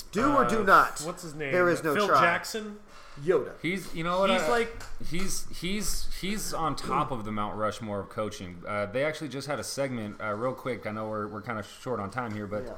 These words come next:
Speaker 1: yeah, switch
Speaker 3: uh,
Speaker 1: over.
Speaker 3: they, they just did a segment on E S P N, uh, where they went and interviewed all the major coaches in the, in all the major sports, and they asked them who is the greatest coach of all time, and they all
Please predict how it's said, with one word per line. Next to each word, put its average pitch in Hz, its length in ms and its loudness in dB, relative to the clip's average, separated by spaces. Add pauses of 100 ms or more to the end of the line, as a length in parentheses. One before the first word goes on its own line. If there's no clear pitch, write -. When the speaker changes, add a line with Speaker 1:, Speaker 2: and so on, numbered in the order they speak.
(200)
Speaker 1:
yeah, 131 60 -12 (160)
switch 123 120 -10
Speaker 3:
uh, 123 40 -2
Speaker 1:
over. 117 320 -2 (300)
Speaker 3:
they, 151 160 0
they 156 200 -4
just 165 180 -4
did 165 100 -2
a 131 60 -2
segment 139 440 -2
on 113 300 -4
E 123 100 -4
S 123 140 -4
P 113 240 -8
N, 104 360 -6
uh, 101 260 -2
where 107 500 -2 (360)
they 131 180 -4
went 139 340 -4
and 117 140 -6
interviewed 117 340 -4
all 131 320 2
the 117 100 -4
major 117 320 -4
coaches 107 460 -4
in 104 300 -6
the, 101 220 -4
in 110 80 -6
all 117 140 -2
the 117 60 -4
major 107 320 -6
sports, - 560 -8 (200)
and 98 420 -8
they 117 160 -4
asked 120 380 -6
them 117 360 -8
who 139 280 -2
is 113 100 -6
the - 100 -10
greatest 110 360 -4
coach 113 240 -4
of 98 100 -10
all 98 140 -2
time, 107 340 -6
and 98 100 -6
they 101 140 -4
all 113 500 -4